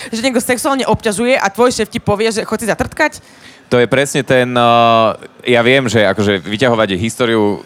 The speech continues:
Speaker 2: nie, práve že z histórie sa máme poučiť, takže to vyťahnem. Presne, eh, konflikt Maroša Kramara, čo sa udial pred dvoma, dvoma rokmi v roku dvetisícdvadsať, troma rokmi v roku dvetisícdvadsať.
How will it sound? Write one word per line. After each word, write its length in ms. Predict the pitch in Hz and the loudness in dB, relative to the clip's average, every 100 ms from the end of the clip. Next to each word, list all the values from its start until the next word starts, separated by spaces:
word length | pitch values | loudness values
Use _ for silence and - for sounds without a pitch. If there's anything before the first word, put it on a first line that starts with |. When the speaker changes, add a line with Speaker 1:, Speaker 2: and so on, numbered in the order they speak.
| - _ _ _ - | -20 _ _ _ -12
Speaker 2:
nie, 540 | 185 240 240 202 147 | -10 -8 -4 -2 0
práve 260 | 151 156 156 | 0 0 2
že 160 | 131 | 0
z 80 | 131 | -2
histórie 240 | 131 131 | -2 -2
sa 80 | 123 | 0
máme 220 | 120 113 | 0 0
poučiť, 320 | 104 127 113 107 | 0 0 0 -2
takže 240 | 101 101 | -2 -2
to 80 | 104 | -2
vyťahnem. 560 | 110 127 117 110 104 - - - | -2 0 0 0 -4 -10 -20 -6
Presne, 400 | 127 131 147 127 | -4 -2 0 0
eh, 560 | 120 120 117 117 113 113 | 2 4 4 6 4 2
konflikt 400 | - 135 143 123 | 0 -2 0 -2
Maroša 400 | 113 113 113 113 | 0 -2 -2 -4
Kramara, 400 | 107 98 101 95 | -2 0 0 0
čo 160 | - 95 | -2 -2
sa 160 | 98 | 0
udial 560 | 90 101 101 98 95 85 92 95 | 0 2 2 2 0 -2 -6 -2
pred 320 | 104 95 104 | -2 0 -2
dvoma, 480 | 87 101 107 104 95 | 0 2 2 -2 -6
dvoma 480 | 87 87 107 101 | -8 -2 0 0
rokmi 160 | 101 107 | -2 -2
v 100 | 92 | -4
roku 60 | 95 | -4
dvetisícdvadsať, 800 | 92 95 101 87 92 - 104 92 | -6 -6 -4 -2 -2 -4 -14 -8
troma 240 | 113 101 87 87 | -6 -4 -6 -6
rokmi 160 | 117 | -4
v 80 | 92 | -4
roku 80 | 92 | -4
dvetisícdvadsať. 880 | 87 87 85 80 110 120 123 113 | -6 -6 -6 -2 0 0 0 -2